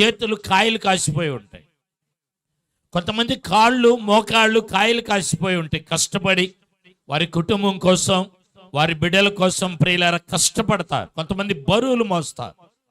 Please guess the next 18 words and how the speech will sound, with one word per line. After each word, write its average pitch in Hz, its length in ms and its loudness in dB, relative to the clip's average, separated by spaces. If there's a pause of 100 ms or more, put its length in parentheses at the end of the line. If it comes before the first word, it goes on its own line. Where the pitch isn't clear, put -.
(960)
చేతి 247 260 2
పనులతో, 240 560 0
ప్రియులారా, 202 680 2 (240)
ఎంత 196 320 -2
ప్రయాసపడతారు. 190 1160 0 (380)
నేను 190 440 -6 (260)
ఈ 180 440 2
షాపుల్లో 214 600 -2
పనిచేసే 202 640 -2
వాళ్ళు, 180 480 0 (320)
ప్రియులారా, 190 400 0
డెలివరీ 202 500 0
బాయ్ల్ని, 185 680 0 (240)
పొట్లాలు 208 400 -2
కట్టే 196 320 -6
వాళ్ళని 180 400 -2 (100)
చూస్తూ 180 300 -6
ఉంటాను. 170 480 -2